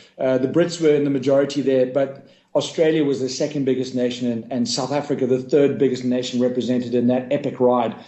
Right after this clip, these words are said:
from London, uh, past the Eiffel Tower, the finish under the Eiffel Tower in Paris. Um, and that was this weekend past. And right now I'm sitting in Munich, just having done the voiceover for the Global Ironman T V program,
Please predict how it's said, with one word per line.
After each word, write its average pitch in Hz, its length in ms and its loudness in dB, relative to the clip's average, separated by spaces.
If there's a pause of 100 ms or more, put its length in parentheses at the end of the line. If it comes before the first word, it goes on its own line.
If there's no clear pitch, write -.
(300)
from 139 640 0
London, 131 540 -2 (180)
uh, 120 240 -4
past 147 400 -4
the 131 100 4
Eiffel 131 320 0
Tower, 131 440 0
the 120 120 -4
finish 139 480 -2
under 160 180 2
the 131 220 0
Eiffel 123 320 -2
Tower 123 340 0
in 123 180 -2
Paris. 117 540 -4 (240)
Um, 113 380 -4
and 139 140 0
that 165 120 4
was 156 160 4
this 156 160 2
weekend 160 440 2
past. 160 520 -2 (280)
And 147 120 0
right 202 260 0
now 190 200 2
I'm 175 220 -2
sitting 190 300 0
in 151 120 0
Munich, 175 400 -2
just 170 220 -4
having 151 320 -2
done 147 180 2
the 135 100 2
voiceover 131 600 0
for 131 160 -4
the 127 160 -2
Global 131 380 2
Ironman 123 580 -2
T 139 200 -2
V 127 300 0 (280)
program, 135 640 2